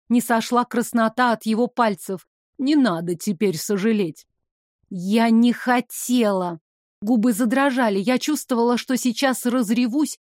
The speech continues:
у всех на глазах, и всё же повторила: "Я не хотела этого". Делина захохотала. Чуть помедлив, её поддержал Триллан. Кадан смотрел на меня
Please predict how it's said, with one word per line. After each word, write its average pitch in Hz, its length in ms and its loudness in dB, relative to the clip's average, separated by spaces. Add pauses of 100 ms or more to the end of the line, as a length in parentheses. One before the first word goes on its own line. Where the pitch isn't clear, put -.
(100)
у 233 120 0
всех - 360 -2
на 254 140 2
глазах, 247 600 0
и 240 120 0
всё 277 200 -2
же 247 120 0
повторила: 247 680 0 (440)
"Я 214 400 0
не 208 200 2
хотела 240 840 -2 (140)
этого". 190 540 -4 (440)
Делина 262 520 4
захохотала. 214 1000 -2
Чуть - 300 -4
помедлив, 247 600 0 (220)
её 240 260 4
поддержал 226 800 0
Триллан. 226 640 0 (360)
Кадан 220 420 2
смотрел 226 540 0
на 226 80 4
меня 226 400 2